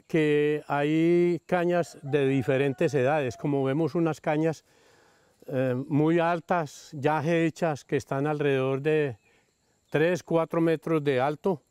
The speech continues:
y que ya se pueden cortar. Luego siguen otras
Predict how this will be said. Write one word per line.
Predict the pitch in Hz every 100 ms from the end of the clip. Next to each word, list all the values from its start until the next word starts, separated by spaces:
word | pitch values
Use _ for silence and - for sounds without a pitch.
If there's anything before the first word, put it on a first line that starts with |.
| _ _ _ _ _ _ _ _ _ _ _ _ -
y | 135 127 127 123 117 -
que | 135
ya | 113 135
se | 131 160
pueden | - 160 151
cortar. | 131 110 160 120 - -
Luego | 120 135 143 143 147 156 160 156 151 151 - -
siguen | - - 151 156 156
otras | 151 - 165 -